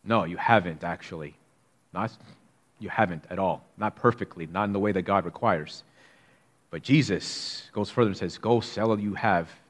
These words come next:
and come and follow me." And right there, he's getting to the heart of the matter, that it isn't just about do's and don'ts, but it is about embracing Christ Jesus as your Savior. Are you willing to let go of your worldly possessions to embrace and accept Christ as your Savior?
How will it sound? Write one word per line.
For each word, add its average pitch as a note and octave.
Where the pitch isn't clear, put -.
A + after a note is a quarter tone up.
and F2+
come G#2
and F#2
follow G2+
me." D#2
And G#2
right G#2
there, G#2+
he's F#2+
getting G#2+
to -
the F#2
heart G2+
of F#2+
the F2
matter, F2
that E2
it D#2+
isn't B2
just -
about F2+
do's G2+
and F2
don'ts, F#2
but F2
it F2+
is F#2
about E2+
embracing G2
Christ -
Jesus F#2+
as F2+
your D#2+
Savior. D#2
Are A2+
you A2+
willing G#2+
to G2+
let F#2+
go A2
of F#2
your G2
worldly A2
possessions G2+
to F2
embrace G2
and F2
accept -
Christ B2
as A2
your F#2+
Savior? E2+